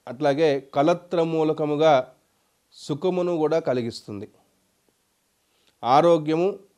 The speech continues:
గౌరవము, కార్యసిద్ధి, అట్లాగే రాజదర్శనము, ఉన్నతమగు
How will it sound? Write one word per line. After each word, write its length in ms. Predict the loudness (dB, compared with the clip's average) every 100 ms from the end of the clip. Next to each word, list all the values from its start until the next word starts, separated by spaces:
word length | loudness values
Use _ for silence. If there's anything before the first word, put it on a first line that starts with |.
| -12 -2
గౌరవము, 500 | 2 4 4 4 2 -4 -8 -10 0
కార్యసిద్ధి, 720 | 2 2 0 -4 -6 -2 -4 -4 -8
అట్లాగే 380 | -2 0 2 2 2
రాజదర్శనము, 800 | 2 2 0 -2 -4 -4 -6 -6 -10 _ _ _ _ _ _ _ _ _ _ _ _ -6
ఉన్నతమగు 580 | -2 0 4 4 4